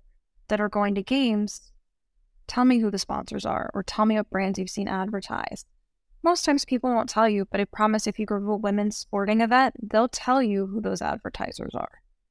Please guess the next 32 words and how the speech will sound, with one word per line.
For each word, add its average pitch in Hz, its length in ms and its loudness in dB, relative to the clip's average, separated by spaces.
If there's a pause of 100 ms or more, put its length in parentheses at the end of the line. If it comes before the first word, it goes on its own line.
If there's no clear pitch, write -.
(340)
um, 196 420 0
because 202 380 -4
they're 208 260 0
aware 208 720 2 (220)
of 208 240 0
who 233 200 -2
is 269 160 0
investing 208 720 0
their 208 140 -4
dollars 196 640 -4 (460)
back 190 260 -4
into 214 200 -4
this - 180 -6
product, 214 520 0
and 226 240 2
they 202 220 0
want 196 220 -2
to 202 40 -2
invest 202 400 -4
their - 160 -4
dollars - 360 -6
back - 300 -8
into - 280 -8
them. - 260 -4 (480)
I 202 60 2
always 202 220 2
say 196 200 -2
at 196 100 -4
the 202 80 -2
basic 190 540 -4
function, 190 460 -2
right? 190 240 -2